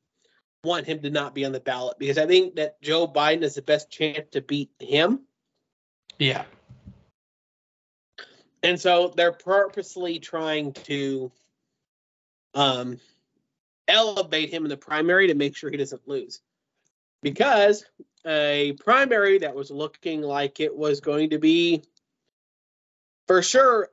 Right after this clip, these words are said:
Speaker 1: is now being called into question. Now it looks like there might be an actual race here.
Speaker 2: Yeah. I haven't been following it, though. I mean, how the fuck do the poll, who's leading in the polls anyway?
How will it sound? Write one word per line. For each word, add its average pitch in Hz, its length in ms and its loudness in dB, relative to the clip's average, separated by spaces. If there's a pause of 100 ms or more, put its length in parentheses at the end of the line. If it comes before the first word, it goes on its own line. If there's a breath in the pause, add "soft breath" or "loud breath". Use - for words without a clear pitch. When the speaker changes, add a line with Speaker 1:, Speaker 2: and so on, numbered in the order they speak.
Speaker 1:
is 139 260 -14
now 160 400 -4
being 165 240 -4
called 165 240 -2
into 160 120 -2
question. 160 800 0
Now 143 240 -2
it - 60 -10
looks 156 240 -4
like 147 200 -2
there 147 120 2
might 147 200 0
be 139 140 0
an 143 80 0
actual 139 380 -4
race 185 340 2
here. 127 400 -8 (800)
Speaker 2:
Yeah. 127 540 2 (1800 loud breath)
I 127 80 2
haven't 143 220 2
been 120 160 -6
following 123 560 -4
it, 123 120 -10
though. 127 200 -4
I 127 100 -4
mean, 120 480 -4 (800)
how 202 240 0
the 233 80 -2
fuck 190 220 -6
do 196 80 -12
the 147 80 -6
poll, - 200 -12
who's 190 240 -4
leading 165 280 -2
in 131 100 -2
the 120 60 -6
polls 143 320 -4
anyway? 117 420 -6